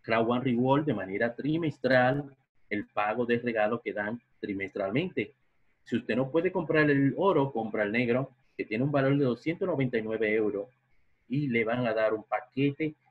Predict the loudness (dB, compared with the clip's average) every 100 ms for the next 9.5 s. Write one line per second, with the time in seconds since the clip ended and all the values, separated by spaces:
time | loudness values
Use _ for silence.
0 | _ -4 -4 -6 -8 -2 0 0 -2 -6
1 | -4 -4 -6 -12 _ _ -20 _ _ _
2 | 0 0 0 -6 _ _ _ _ -2 2
3 | 2 0 0 0 0 0 0 0 -2 -6
4 | -8 -8 -6 -2 0 0 -4 _ _ -20
5 | -20 _ _ _ 0 2 2 0 0 2
6 | 2 2 0 -2 -4 -2 0 2 2 0
7 | -6 -6 -4 -4 -4 -4 -4 -4 -2 0
8 | 0 -2 -8 -12 -10 -4 -4 -4 -6 -4
9 | 0 0 0 -4 -8